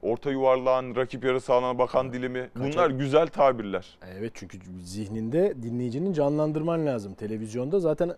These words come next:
Speaker 2: izliyor izleyici, görüyor yani. Onu desteklemen lazım. Burada tam tersi. Hiç görmediği bir şeyi
Speaker 1: Tasvir
Speaker 2: canlandırman
Speaker 1: edeceksin.
Speaker 2: lazım
Speaker 1: Evet.
Speaker 2: yani. Çok zor bir şey hakikaten.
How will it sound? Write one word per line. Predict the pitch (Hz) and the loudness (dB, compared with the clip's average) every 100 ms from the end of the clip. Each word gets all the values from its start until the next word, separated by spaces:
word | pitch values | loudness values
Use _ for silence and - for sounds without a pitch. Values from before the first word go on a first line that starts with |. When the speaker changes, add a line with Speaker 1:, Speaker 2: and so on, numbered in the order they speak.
| - | -8
Speaker 2:
izliyor | 185 185 202 226 143 - - | -4 -2 6 10 10 8 -6
izleyici, | 127 110 110 92 87 | -8 -8 -10 -8 2
görüyor | 139 202 196 | 6 12 12
yani. | 143 104 90 73 - _ - | 12 6 -4 -12 -20 _ -14
Onu | 113 214 269 - - - | -4 0 0 -2 -10 2
desteklemen | 240 - 226 220 220 220 208 | 2 6 4 4 4 6 6
lazım. | 147 104 101 | 4 0 -4
Burada | 156 220 | -4 0
tam | 196 226 | 0 0
tersi. | 185 113 - 82 165 | 0 -2 -4 -12 -10
Hiç | - | -8
görmediği | - 165 226 208 165 156 139 | 4 10 10 8 0 -2 -6
bir | |
şeyi | 135 190 254 - - | -6 -4 -6 -10 -16
Speaker 1:
Tasvir | - 117 | -8 -4
Speaker 2:
canlandırman | 139 - 170 180 202 226 | 0 2 2 4 2 2
Speaker 1:
edeceksin. | 220 185 | 2 0
Speaker 2:
lazım | 135 101 | 0 -2
Speaker 1:
Evet. | 107 | -6
Speaker 2:
yani. | 90 - - - - _ _ - | -10 -20 -20 -20 -20 _ _ -20
Çok | - 92 | -16 -14
zor | 90 87 73 | -14 -16 -16
bir | |
şey | - - | -18 -18
hakikaten. | - - 127 | -20 -16 -12